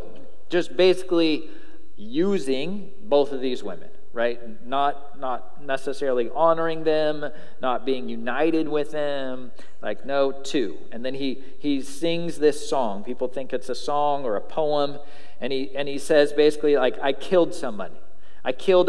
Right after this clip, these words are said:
a young man, a young person, because he hurt me."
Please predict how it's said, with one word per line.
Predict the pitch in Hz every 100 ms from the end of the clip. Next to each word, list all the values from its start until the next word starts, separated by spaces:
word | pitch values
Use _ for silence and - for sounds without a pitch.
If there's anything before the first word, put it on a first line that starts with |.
| -
a | 143
young | 135 147 151 131
man, | 135 127 90 - - - - -
a | 123
young | 131 147 160
person, | 151 - 131 - 101 82 - - - - - - - - - 127
because | 127 135
he | 117
hurt | - 123 107
me." | -